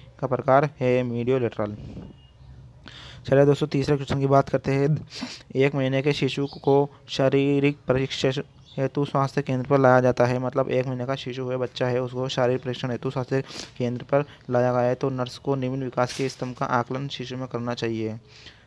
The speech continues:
तो बात करेंगे दोस्तों, इसमें क्या करना चाहिए नर्स को, शिशु में क्या आकलन, head turn from ba-,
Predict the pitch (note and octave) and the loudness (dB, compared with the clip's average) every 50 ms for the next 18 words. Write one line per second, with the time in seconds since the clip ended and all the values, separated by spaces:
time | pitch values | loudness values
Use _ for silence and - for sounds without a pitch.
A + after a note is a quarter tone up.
0 | _ _ - B2+ A#2+ B2 B2 B2+ - - - A#2 A#2+ B2 B2+ B2+ B2 A#2+ - C3+ | _ _ -6 -2 2 2 2 2 2 -2 -6 -4 -2 -4 -2 -4 -4 -4 -6 -8
1 | B2+ C3+ C3+ C3 - - C#3 C3 - C3+ C3 C3+ - - B2+ C3+ C3+ C3+ B2 A2+ | -6 -6 -8 -8 -2 -2 -2 -2 -2 -4 -4 -4 -4 -4 -4 -4 -2 -4 -4 -6
2 | - - C#3 C#3 C#3+ C#3 - _ - _ _ _ _ _ _ _ - - B2+ - | -6 -4 -4 -4 -4 -6 -10 _ -20 _ _ _ _ _ _ _ -6 -6 -6 -4
3 | - C3+ C3+ C3 - - B2 B2+ B2+ B2+ - C3+ C3+ C#3+ D3 D3+ _ _ - _ | -4 -6 -6 -6 -2 0 2 2 2 2 0 -2 -2 -2 -6 -10 _ _ -20 _
4 | - - - - - - - - - - - - - - - - C3 B2+ C3 C#3 | -20 -20 -20 -20 -20 -20 -20 -20 -20 -20 -20 -20 -18 -16 -8 -4 0 0 2 2
5 | C#3 C#3+ C#3 - C3+ C#3 C#3 - - C#3 C3 C3+ C3+ C3 B2+ B2+ C3 | 0 0 -2 -2 -2 -4 -4 -4 -4 -4 -2 -2 -2 -2 -2 -4 -4